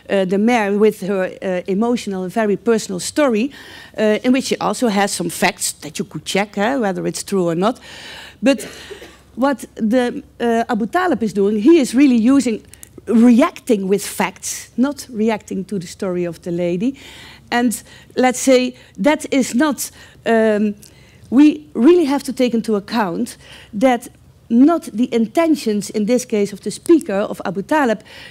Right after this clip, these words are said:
they decide upon the course of the conversation. It's how people, um, take that, interpret that. And this is when you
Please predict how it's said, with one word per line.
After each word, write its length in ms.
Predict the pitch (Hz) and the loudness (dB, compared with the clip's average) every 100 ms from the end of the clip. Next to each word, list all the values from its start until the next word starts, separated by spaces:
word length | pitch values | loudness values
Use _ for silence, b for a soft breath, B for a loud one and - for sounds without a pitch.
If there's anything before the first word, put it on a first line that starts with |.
| B | B
they 340 | 190 277 285 | 0 2 2
decide 560 | 277 233 220 226 196 - 202 | 0 -4 -4 -4 -4 -6 -10
upon 340 | - 196 196 - | -6 -6 -6 -6
the 100 | 185 | -6
course 300 | 190 196 185 | -2 -2 -2
of 80 | 180 | -8
the 80 | 175 | -10
conversation. 640 | 180 175 175 175 180 214 B 320 277 277 | -8 -8 -6 -6 -4 -8 B -18 -6 -4
It's 160 | 294 | -4
how 160 | 233 247 | -4 -4
people, 500 | 247 233 214 202 208 B B B | -2 -2 0 -2 -4 B B B
um, 320 | 202 190 185 - b b b | 2 2 0 -4 b b b
take 260 | 349 330 226 | 0 0 0
that, 180 | 180 - | -4 -2
interpret 560 | 240 208 294 320 262 170 | -2 0 0 0 0 -4
that. 260 | 165 165 - B B | -6 -10 -20 B B
And 160 | 226 214 | -2 0
this 240 | 330 262 | 0 0
is 200 | 247 - B B - | -2 -4 B B 0
when 240 | 233 220 | 2 2
you 200 | 220 | 0